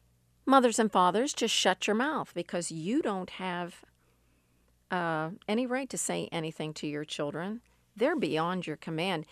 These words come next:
And the last sentence he wrote was, "Your old road is rapidly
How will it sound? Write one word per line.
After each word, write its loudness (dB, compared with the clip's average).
And 6
the 10
last 4
sentence -4
he 2
wrote 6
was, 2
"Your 8
old 10
road 8
is 2
rapidly 0